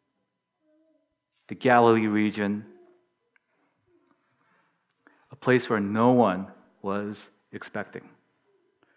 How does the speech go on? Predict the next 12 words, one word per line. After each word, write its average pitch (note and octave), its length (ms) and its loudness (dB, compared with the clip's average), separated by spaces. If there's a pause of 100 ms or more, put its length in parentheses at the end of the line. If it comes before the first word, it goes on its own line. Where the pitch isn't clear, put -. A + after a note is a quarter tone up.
(3250)
What C#3 120 0
about F#3+ 200 4
us? - 520 0 (3000)
What D#3+ 100 0
about D4+ 200 4
Beacon? A#2+ 460 0 (880)
Can A#2 160 -2
anything A3+ 360 2
good G3 440 2
come D#3 180 4
from C3 180 2
Beacon? E3+ 400 -2